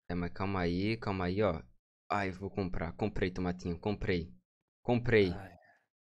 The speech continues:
Speaker 1: Nossa senhora,
Speaker 2: Ai.
Speaker 1: foi. Nossa,
Speaker 2: Foi?
Speaker 1: nossa, eu
Speaker 2: Tenta,
Speaker 1: vou
Speaker 2: tenta
Speaker 1: guardar.
Speaker 2: colocar no baú,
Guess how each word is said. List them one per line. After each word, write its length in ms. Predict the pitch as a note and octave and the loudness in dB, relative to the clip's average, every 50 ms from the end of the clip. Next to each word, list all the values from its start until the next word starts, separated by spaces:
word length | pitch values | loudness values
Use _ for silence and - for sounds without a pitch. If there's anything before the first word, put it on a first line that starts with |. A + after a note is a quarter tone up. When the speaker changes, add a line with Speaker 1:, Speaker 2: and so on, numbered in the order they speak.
| _ - - | _ -2 4
Speaker 1:
Nossa 320 | C#3 D3+ D3 C#3 C3 C3+ | 6 8 8 8 8 4
senhora, 260 | B2 - - C3 B2 | 2 4 6 6 6
Speaker 2:
Ai. 120 | B2 B2 - | 6 4 6
Speaker 1:
foi. 320 | - C3+ C3 C3+ C#3 - - - - - _ _ _ _ _ _ _ _ _ - | 8 10 10 10 8 6 -2 -12 -20 -20 _ _ _ _ _ _ _ _ _ 4
Nossa, 160 | B3+ B3 B3+ | 8 8 8
Speaker 2:
Foi? 320 | C4 F3 C#3+ A2+ - - - _ - | 8 8 4 0 -2 -10 -16 _ -4
Speaker 1:
nossa, 520 | - C4+ C#4 C4+ C#4 B3 A3+ A3 A3 - - | 0 4 6 8 10 10 10 8 10 10 10
eu 80 | G#3 G3+ | 12 12
Speaker 2:
Tenta, 40 | |
Speaker 1:
vou 100 | G3 G3 | 12 12
Speaker 2:
tenta 0 | F#3 | 12
Speaker 1:
guardar. 220 | F#3 F#3 F#3 F3 D#3+ - | 12 12 12 12 10 8
Speaker 2:
colocar 220 | - - - C#3+ C#3+ | 6 6 6 2 0
no 80 | C#3 C3+ | 0 0
baú, 180 | C#3 C3+ A#2+ | 2 0 0